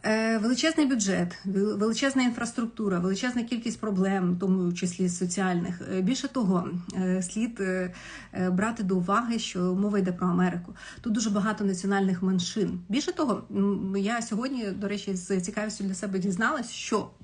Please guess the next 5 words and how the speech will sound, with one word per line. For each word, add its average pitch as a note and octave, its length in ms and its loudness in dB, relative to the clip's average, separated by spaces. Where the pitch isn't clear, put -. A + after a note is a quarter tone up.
в G#3 100 0
Нью-Йорку B3 600 4
найбільша A3 680 4
єврейська A3+ 580 4
община B3+ 720 -2